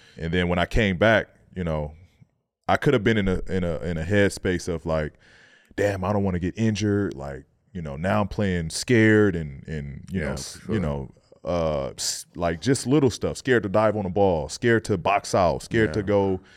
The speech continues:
Speaker 1: jump for a rebound.
Speaker 2: Yeah.
Speaker 1: Like, you know, I
Speaker 2: Block
Speaker 1: could have
Speaker 2: shot,
Speaker 1: been,
Speaker 2: everything,
Speaker 1: yeah,
Speaker 2: yeah.
Speaker 1: I could have been in that space, but I was like, "Nah, fuck that. If I'm on this court,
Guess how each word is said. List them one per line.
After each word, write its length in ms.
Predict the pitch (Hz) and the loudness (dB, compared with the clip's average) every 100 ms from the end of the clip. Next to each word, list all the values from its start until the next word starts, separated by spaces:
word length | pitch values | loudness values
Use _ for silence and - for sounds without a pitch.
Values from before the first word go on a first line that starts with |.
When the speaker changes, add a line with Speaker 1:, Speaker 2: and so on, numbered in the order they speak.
| - - | -20 -16
Speaker 1:
jump 280 | 98 123 120 | 0 0 2
for 160 | - 110 | 2 4
a 20 | |
rebound. 560 | 104 104 90 80 65 65 | 6 4 2 0 -4 -6
Speaker 2:
Yeah. 60 | |
Speaker 1:
Like, 180 | 76 73 80 | -6 -6 -10
you 100 | 98 | -4
know, 60 | 110 | 4
I 100 | 101 | 4
Speaker 2:
Block 120 | 90 | 4
Speaker 1:
could 80 | 160 | 2
have 80 | 123 | 2
Speaker 2:
shot, 160 | 113 98 | 2 0
Speaker 1:
been, 80 | 82 | -4
Speaker 2:
everything, 260 | 80 85 | -6 2
Speaker 1:
yeah, 200 | 147 143 | 4 6
Speaker 2:
yeah. 100 | 107 | 6
Speaker 1:
I 40 | 87 | 4
could 180 | - 196 | 4 2
have 80 | |
been 140 | 165 151 | 4 2
in 80 | 139 | 2
that 160 | 123 | 0
space, 360 | - 160 147 98 | -2 2 2 2
but 300 | 92 87 - _ - - _ - | 0 0 0 _ -20 -20 _ 0
I 80 | |
was 100 | 165 | 0
like, 180 | 117 90 | 2 0
"Nah, 280 | 101 139 98 | 2 2 2
fuck 300 | - 165 160 | 0 0 0
that. 220 | 90 78 - | 0 -4 -10
If 120 | - 135 | -4 0
I'm 120 | 156 | 2
on 100 | 165 | 2
this 100 | 147 | 0
court, 360 | - 170 160 | 2 2 2